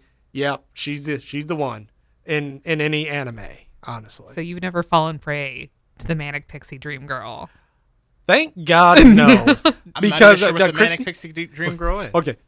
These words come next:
Speaker 1: but Christy, before you go d-, dive into that, because you are absolutely going to have to, you know me,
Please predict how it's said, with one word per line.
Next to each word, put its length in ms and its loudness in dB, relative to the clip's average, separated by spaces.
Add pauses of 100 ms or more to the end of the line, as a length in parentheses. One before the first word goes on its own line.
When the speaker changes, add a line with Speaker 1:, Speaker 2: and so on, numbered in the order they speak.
Speaker 1:
but 120 0
Christy, 300 0
before 380 4
you 160 -4
go 160 4
d-, 180 -2 (140)
dive 260 4
into 140 0
that, 200 4
because 360 -4
you 180 -2
are 80 4
absolutely 460 0
going 220 0
to 140 -4
have 280 -4
to, 200 -6 (1300)
you 380 0
know 240 4
me, 380 -8